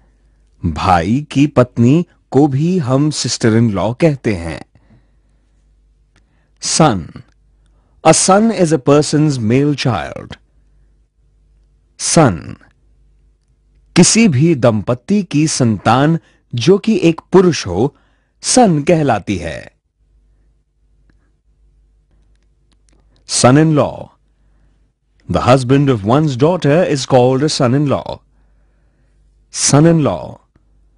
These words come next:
दामाद। किसी भी दंपति की पुत्री का पति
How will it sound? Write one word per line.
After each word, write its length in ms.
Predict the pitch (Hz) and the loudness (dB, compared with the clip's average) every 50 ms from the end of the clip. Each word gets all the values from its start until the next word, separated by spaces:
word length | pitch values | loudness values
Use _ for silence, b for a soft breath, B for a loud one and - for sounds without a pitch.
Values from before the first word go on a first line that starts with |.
| _ _ _ _ - | _ _ _ _ -2
दामाद। 760 | 98 107 143 156 160 165 170 147 101 - - 62 62 - - - _ _ _ _ _ _ _ _ _ _ _ _ _ _ _ _ _ _ | 2 4 4 4 4 2 0 -2 -2 -6 -10 -14 -16 -16 -20 -20 _ _ _ _ _ _ _ _ _ _ _ _ _ _ _ _ _ _
किसी 300 | - 165 151 - - 185 | 2 2 2 4 2 2
भी 240 | 175 139 151 160 165 | 2 4 4 2 2
दंपति 640 | 139 117 120 107 98 - 120 131 131 - - 196 196 | 2 0 -2 -2 0 0 -2 -2 -2 -2 -4 -4 -4
की 240 | 165 - - 165 175 | -2 0 2 2 2
पुत्री 500 | 156 - - 151 156 - - 196 226 233 | 0 0 -2 -4 -2 0 0 2 2 2
का 260 | 208 - 190 185 190 | 0 0 -2 -2 -2
पति 520 | 180 - - 143 131 - 135 104 90 95 | -2 -2 -2 -2 0 -2 -4 -4 -6 -8